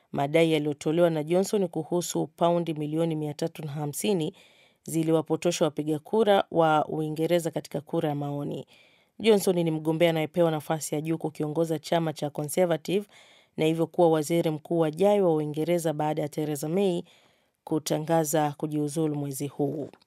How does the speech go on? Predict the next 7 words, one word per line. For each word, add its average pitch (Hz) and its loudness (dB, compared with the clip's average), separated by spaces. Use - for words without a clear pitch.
Unaendelea 202 6
kusikiliza 196 2
taarifa 170 0
habari 165 0
za 160 -2
ulimwengu 196 0
kutoka 165 0